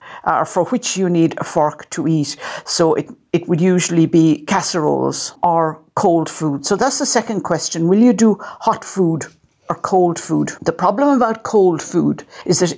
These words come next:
it takes an awful lot of time to prepare if you're to do, to do homemade preparations rather than buying the food in from shops. And to be honest with you, homemade coleslaw is much nicer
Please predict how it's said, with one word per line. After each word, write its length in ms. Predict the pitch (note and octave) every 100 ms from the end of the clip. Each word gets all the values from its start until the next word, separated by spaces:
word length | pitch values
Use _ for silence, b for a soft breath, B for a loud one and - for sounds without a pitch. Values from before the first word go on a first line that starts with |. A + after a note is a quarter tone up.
| -
it 140 | F3
takes 300 | F#3+ E3+ -
an 120 | F3+
awful 320 | F3+ E3+ F3+
lot 220 | F#3+ E3 D#3+
of 160 | D#3+
time 380 | - F3+ E3+ E3+
to 120 | -
prepare 640 | - - - F3+ D#3+ D3 -
if 120 | -
you're 120 | D#3+
to 140 | D3+ E3
do, 280 | E3+ D#3+ - B -
to 80 | E3+
do 160 | E3+
homemade 640 | D#3 G#3+ G#3+ G3 D3 C#3 C#3 - - _ _ -
preparations 880 | E3+ F3+ E3 D#3 D3 D3 D3 -
rather 480 | E3+ D3+ D3 D3+ D3
than 280 | C#3+ C#3+ C#3 B B -
buying 560 | D#3+ D#3+ D#3 D3 D3 -
the 60 |
food 360 | C#3+ F3 E3 D3+
in 160 | D#3
from 220 | C#3 - C#3+
shops. 580 | - C#3 B2+ - - -
And 120 | - E3+
to 80 | E3
be 120 | F3+
honest 380 | G3 A#3+ - E3+
with 200 | D#3+ -
you, 180 | D3+ -
homemade 680 | - - B3 A#3+ G#3 E3 -
coleslaw 720 | F#3 E3 D#3+ - D#3+ D#3 -
is 120 | E3
much 340 | F#3 F3 - E3+
nicer 580 | D#3+ D#3 - D#3 C#3+